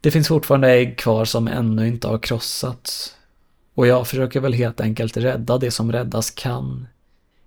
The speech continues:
innan korgen faller isär på riktigt. Om inte de jag berättar om var viktigare för mig än vad min publik eller mitt skrivande i sig är,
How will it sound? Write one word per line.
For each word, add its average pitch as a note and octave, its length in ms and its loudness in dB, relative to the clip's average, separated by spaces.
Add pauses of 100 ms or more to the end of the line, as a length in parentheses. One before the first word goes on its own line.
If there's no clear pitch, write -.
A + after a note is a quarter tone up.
innan A#2 380 2
korgen A2+ 500 -4
faller A2+ 260 -4
isär A2+ 360 -4
på B2 200 -8
riktigt. - 880 -10 (2000)
Om - 280 2
inte C3+ 220 2
de C#3+ 220 4
jag A#2+ 140 2
berättar B2 560 0
om A2+ 160 2
var A2 120 4
viktigare B2 540 -2
för - 140 -2
mig A2 440 0 (360)
än A2 440 0 (280)
vad A#2+ 260 2
min A2 180 2
publik A2+ 640 -2
eller A#2 140 0
mitt A2 140 0
skrivande A2 540 0
i A2+ 80 -2
sig C3 460 -2
är, A#2+ 500 -4